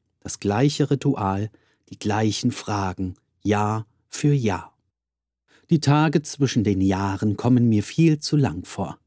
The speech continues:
Da ich halbtags und meist nur jede zweite Woche arbeite, hatte ich frei. Zeit für mich, die ich nutzte. Um zu entspannen, sitze ich in meinem kleinen Tonstudio vor dem Computer und irre im Internet in einigen speziellen Musikerforen herum.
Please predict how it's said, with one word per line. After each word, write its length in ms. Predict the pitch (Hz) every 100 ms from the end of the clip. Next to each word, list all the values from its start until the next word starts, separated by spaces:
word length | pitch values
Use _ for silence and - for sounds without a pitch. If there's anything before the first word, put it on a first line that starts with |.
| _ _ _ - - -
Da 100 | 147
ich 160 | -
halbtags 560 | 151 165 - 170 - -
und 240 | 120 101
meist 480 | 101 113 135 - -
nur 100 | 104
jede 320 | 92 107 107
zweite 400 | - - 92 95
Woche 280 | 95 92 -
arbeite, 600 | 104 101 107 104 110 107 - - -
hatte 200 | 135 143
ich 260 | 151 -
frei. 340 | - 87 82 - _ _ _ _
Zeit 400 | - 160 156 151
für 160 | - 90
mich, 380 | 104 147 - - _ -
die 140 | 127
ich 140 | -
nutzte. 520 | 113 90 - - - - _ _ _ _ _ _ _ - _
Um 180 | 214 233
zu 180 | - 170
entspannen, 640 | 127 - - 139 147 147 139 -
sitze 320 | - 185 - 151
ich 180 | 151
in 120 | 139 107
meinem 320 | 104 104 95
kleinen 520 | - 139 165 151 113
Tonstudio 760 | - 147 165 - 151 143 143 127
vor 180 | 110
dem 140 | 101 101
Computer 760 | 113 104 - 123 131 131 127 -
und 220 | 185 -
irre 240 | 135 123
im 140 | 127 151
Internet 520 | 135 120 113 117 98
in 140 | 101
einigen 460 | 101 107 117 135 127
speziellen 680 | - 147 143 - 98 107 143
Musikerforen 920 | 143 113 101 98 92 - 98 98 87
herum. 420 | 98 98 92